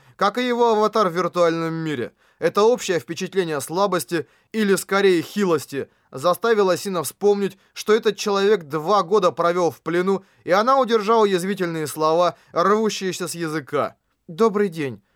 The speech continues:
Прости, что заставила ждать». «Да все нормально. Я сам только что подъехал. А, кстати, почему у меня такое ощущение?» Кирита наконец заметил школьников, глазеющих на них через ворота. Он обернулся и закончил фразу:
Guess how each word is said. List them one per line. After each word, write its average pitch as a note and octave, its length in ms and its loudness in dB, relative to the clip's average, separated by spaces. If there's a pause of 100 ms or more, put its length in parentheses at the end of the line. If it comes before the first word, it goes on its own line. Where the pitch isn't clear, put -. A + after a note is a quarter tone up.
(320)
Прости, G#3+ 360 -2
что F3 240 -2
заставила D3 560 -2
ждать». C3+ 340 -6 (280)
«Да C3 100 -4
все G3+ 160 -2
нормально. B3 560 2 (240)
Я F3+ 180 0
сам A3 240 0
только F#3+ 240 0
что - 180 -4
подъехал. D#3 580 -4 (200)
А, D#3+ 160 2
кстати, D3 480 -2 (300)
почему A#3+ 360 0
у D#4 40 -2
меня A3+ 160 0
такое F3 320 2
ощущение?» D#3+ 680 -2 (380)
Кирита C#4 360 0
наконец G3+ 400 0
заметил F3+ 480 0
школьников, G#3+ 640 -2 (140)
глазеющих G#3 800 -2
на F#3+ 160 -2
них G#3 200 -4
через E3+ 280 -4
ворота. D3+ 560 0 (240)
Он F#3+ 180 0
обернулся F#3 600 2
и D#3+ 120 -2
закончил E3 540 -2
фразу: C#3 440 -2